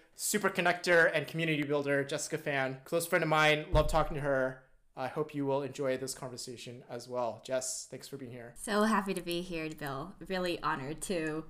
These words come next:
Speaker 2: be your first guest on this experiment.
Speaker 1: Yeah, so, so Jess, one thing I'm really curious about, and, like, maybe this is something that you can introduce or explain,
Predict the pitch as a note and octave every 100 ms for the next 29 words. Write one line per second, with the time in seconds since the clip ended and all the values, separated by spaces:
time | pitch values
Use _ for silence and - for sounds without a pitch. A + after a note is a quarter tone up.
0 | - - F3 E3 E3 D#3+ E3+ F3+ F#3 A3
1 | - F4 G#3+ - - - - E3 F3 F#3
2 | G#3+ - C#4+ E4+ F3 - - - E3+ D#3+
3 | E3 E3+ D#3+ E3 F#3 D#3+ F#3+ G3+ G3 G3+
4 | A3+ F3+ C3+ C#3+ D#3+ D#3+ D#3 D#3+ - -
5 | D3 D3+ D3+ C3 B2 - C3+ C3 C3+ C#3
6 | C3+ D#3 D#3+ D#3 D#3 D3 D#3 C#3 C3+ C3
7 | B2 C3+ C3 C#3+ D3 E3 C#3+ D#3+ D#3+ C#3
8 | D#3 E3+ - C#3 C3 C3 - C3+ C3 D3+